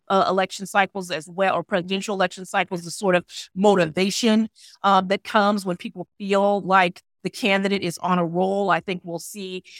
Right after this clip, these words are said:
uh, we'll be able to have a conversation earlier about what it looks like to motivate Black voters and young Black voters and, and younger voters of color in general,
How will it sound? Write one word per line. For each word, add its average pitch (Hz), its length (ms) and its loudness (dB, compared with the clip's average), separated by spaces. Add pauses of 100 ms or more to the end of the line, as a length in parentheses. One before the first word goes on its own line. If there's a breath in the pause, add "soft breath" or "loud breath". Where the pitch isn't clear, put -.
(140)
uh, 180 140 6
we'll 185 100 2
be 196 180 0
able 175 120 2
to 180 40 4
have 190 520 2
a - 60 -10
conversation 190 760 -2 (140)
earlier 277 640 2 (440)
about 190 360 4
what 208 180 4
it 190 140 -4
looks 202 220 -8
like 202 180 4
to 202 100 -8
motivate 196 560 -2
Black 202 280 2
voters 202 380 0
and 165 200 -10
young 190 220 2
Black 196 240 0
voters 196 400 -2
and, 170 280 -4
and 175 160 -4
younger 190 300 2
voters 180 320 -2
of 147 100 -8
color 196 320 0
in 160 260 -6
general, 208 540 0